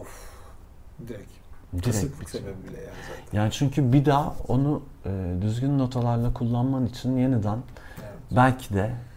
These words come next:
Speaker 2: yani benim bakış açım,
Speaker 1: Hı hı.
Speaker 2: e, ruhunun yeniden
Speaker 1: Toparlanması
Speaker 2: bir
Speaker 1: lazım.
Speaker 2: toparlanması lazım. Hani
Speaker 1: Bu
Speaker 2: yeniden dinginleşmesi
Speaker 1: stres
Speaker 2: lazım.
Speaker 1: önemli bir şey.
Speaker 2: Ses teli öyle çalışan bir organ. Yani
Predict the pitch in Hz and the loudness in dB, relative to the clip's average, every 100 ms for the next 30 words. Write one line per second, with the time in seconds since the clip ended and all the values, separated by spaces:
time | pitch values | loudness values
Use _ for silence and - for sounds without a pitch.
0 | - 92 92 95 101 101 - - - - | -4 0 2 2 2 0 -6 -12 -12 -4
1 | 98 87 - 90 - 113 120 - 117 135 | -4 -4 -4 -4 -4 -8 -8 -12 -12 -12
2 | - - - - - - - 90 123 123 | -14 -8 -6 -6 -10 -12 -6 2 4 6
3 | 131 127 131 131 120 104 104 127 - - | 6 6 6 6 4 4 2 -2 -8 -18
4 | - - - - 120 117 107 127 - 95 | -20 -20 -20 -14 -12 -10 -4 -4 -4 -10
5 | - - - 135 131 123 117 110 101 98 | -14 -12 -4 0 2 4 4 2 -2 -4
6 | 92 78 62 - - - - - - 95 | -4 -6 -6 -12 -18 -18 -18 -18 -12 -6
7 | 95 92 110 139 143 - 120 127 117 104 | -4 -6 -8 -10 -10 -4 0 2 2 0
8 | 104 92 87 85 82 87 82 - 80 73 | 0 0 0 -2 -2 -4 -6 -6 -6 -4
9 | 143 143 135 127 123 120 - 156 156 - | -4 -4 -4 -4 -6 -8 0 2 2 2
10 | 120 139 - 120 117 107 - 90 87 90 | 2 2 2 2 2 0 -4 -4 -4 -4
11 | 80 78 73 85 - - - - - - | -4 -4 -6 -8 -10 -14 -14 -14 -10 -2
12 | 113 113 117 | 2 4 2